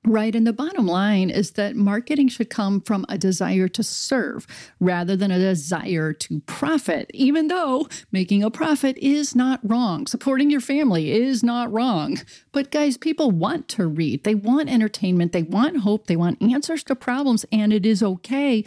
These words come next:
to help them find that. It's okay to serve others and be paid for it. What you want to avoid is believing that you're the one ultimately in charge of making readers buy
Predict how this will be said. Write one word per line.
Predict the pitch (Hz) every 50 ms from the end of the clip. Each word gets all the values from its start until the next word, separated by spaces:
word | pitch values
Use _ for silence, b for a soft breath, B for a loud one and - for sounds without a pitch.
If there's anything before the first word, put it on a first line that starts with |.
| B B B B -
to | 240 226
help | 170 170 208 202 226 _ _
them | - 233 233 233
find | 220 - - - - - 185 226 302 403 370 262 - -
that. | 180 127 110 92 - - - - B B B B -
It's | 240 - 262
okay | 254 - - - 220 269 285 302
to | 285 - 262
serve | 240 - - - 240 233 240 214 - -
others | 220 254 247 254 226 220 - -
and | - 208 214 220 226 214
be | 202 220 202
paid | - - - 220 254 320 359 349
for | - - - 165 156 160 156
it. | 151 - - - B B B B B B
What | 240 247 -
you | 220 220
want | 208 196 190 208 226 254 294 330 294
to | - 226 202 175
avoid | 180 175 175 185 170 170 170 165
is | 175 180
believing | - - 196 208 214 226 214 214 208 190
that | 185 180
you're | 202 175 196 226 269 311 330 269
the | 233
one | 190 165 175 170 170 175 175
ultimately | 180 208 240 240 240 240 233 226 220 220 220 208 208 202
in | 196 180
charge | - - 170 156 156 160 160 160 -
of | - 170 156
making | 170 165 165 170 180 226 294 294 - 262 247 226 185
readers | 185 190 180 180 185 190 185 170 -
buy | 147 127 160 156 151 160